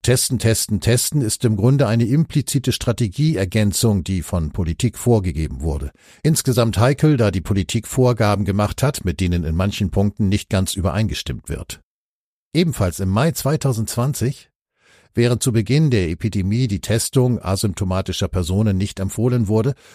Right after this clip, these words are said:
so sollen nach Ankündigung von B M Spahn und Anweisung aus dem B M G vom siebzehnten vierten zweitausendzwanzig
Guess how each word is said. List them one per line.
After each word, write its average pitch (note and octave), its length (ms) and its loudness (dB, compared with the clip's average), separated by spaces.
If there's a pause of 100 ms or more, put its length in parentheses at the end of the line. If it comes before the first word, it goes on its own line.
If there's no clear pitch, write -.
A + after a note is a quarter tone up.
(120)
so D#3 180 2
sollen C3+ 240 4
nach A2+ 140 2
Ankündigung C3 640 2
von F#2 220 0
B G#2 120 0
M E2+ 140 -2
Spahn A2 400 0
und F2 160 -4
Anweisung A2 560 2
aus - 160 -4
dem F2 160 -2
B F2+ 180 0
M E2 140 -2
G G2 240 0
vom E2 180 -2
siebzehnten F#2 560 -2
vierten G2+ 460 -2
zweitausendzwanzig F2 920 -4